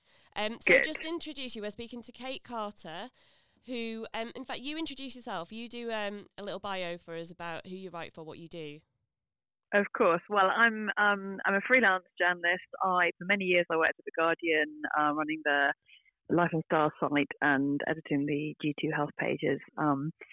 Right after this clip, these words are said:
Speaker 2: and I now write, um, mainly about sort of health and fitness and specifically running for, well, The Guardian, Runner's World, uh, World Athletics,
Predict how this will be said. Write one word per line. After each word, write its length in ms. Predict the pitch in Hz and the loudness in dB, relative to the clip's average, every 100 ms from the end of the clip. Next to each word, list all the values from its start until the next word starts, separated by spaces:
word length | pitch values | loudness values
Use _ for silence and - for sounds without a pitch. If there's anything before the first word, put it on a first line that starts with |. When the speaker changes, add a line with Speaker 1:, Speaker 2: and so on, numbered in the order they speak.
| - - | -16 -4
Speaker 2:
and 80 | - | 4
I 60 | 165 | 6
now 340 | 170 165 165 | 8 8 8
write, 400 | 156 160 160 143 - | 6 6 4 2 0
um, 320 | 160 156 143 | 2 2 0
mainly 380 | 185 202 185 170 | 2 2 4 2
about 440 | - 165 156 147 - | 4 4 6 4 0
sort 100 | - | -6
of 60 | 165 | 0
health 180 | 160 156 | 2 2
and 100 | 156 | 0
fitness 280 | - 139 147 - | 0 2 0 0
and 100 | 156 | -4
specifically 500 | - 160 160 160 151 151 | -4 -2 0 0 0 0
running 320 | 156 147 143 147 _ - | 0 0 -2 -4 _ -4
for, 260 | 147 139 - _ _ _ _ - | 0 0 -2 _ _ _ _ -2
well, 160 | 117 | -2
The 60 | - | 0
Guardian, 560 | - 139 135 143 135 143 | 0 2 2 2 2 0
Runner's 260 | 143 143 147 | -2 -2 0
World, 520 | 139 139 139 135 139 - - | 2 2 2 0 -6 -10 -4
uh, 220 | 131 127 | 0 0
World 180 | 135 143 | 0 -2
Athletics, 640 | 131 - - - - - | -4 -4 -8 -6 -8 -8